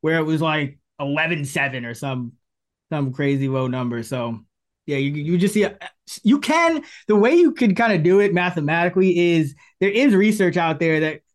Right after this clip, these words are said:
looks at completion percentage, yards per attempt, all the stats in snow, and then you could kind of apply that to a points,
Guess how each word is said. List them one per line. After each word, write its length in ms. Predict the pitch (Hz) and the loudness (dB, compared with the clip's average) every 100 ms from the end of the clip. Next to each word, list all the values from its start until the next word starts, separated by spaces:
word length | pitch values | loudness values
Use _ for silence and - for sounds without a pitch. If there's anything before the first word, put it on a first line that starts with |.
| _ | _
looks 280 | 160 180 180 | 0 0 0
at 420 | 185 170 160 139 _ _ _ - | 0 0 0 -4 _ _ _ -12
completion 440 | 147 214 202 190 | -4 0 2 2
percentage, 480 | 175 196 185 170 143 | 0 0 0 0 0
yards 260 | 165 165 | 0 0
per 100 | 143 | -2
attempt, 300 | 160 180 165 | -2 0 0
all 160 | 175 196 | 0 2
the 160 | 180 147 - | 2 0 -6
stats 640 | - 180 170 190 196 - _ _ _ _ _ _ _ | -6 -2 0 -2 -6 -18 _ _ _ _ _ _ _
in 220 | - 208 202 | 0 4 4
snow, 520 | 202 180 175 190 208 | 2 2 4 4 2
and 140 | 180 175 | 2 2
then 140 | 170 | 2
you 120 | 170 | 2
could 160 | 190 196 | 2 2
kind 140 | 196 | 2
of 60 | 160 | 0
apply 420 | 147 - 175 175 | -2 -2 0 2
that 360 | 165 160 143 - | 2 0 -2 -4
to 400 | 165 151 147 143 | -2 0 0 -4
a 60 | 123 | -8
points, 600 | - 165 151 139 - | -6 -4 -4 -8 -16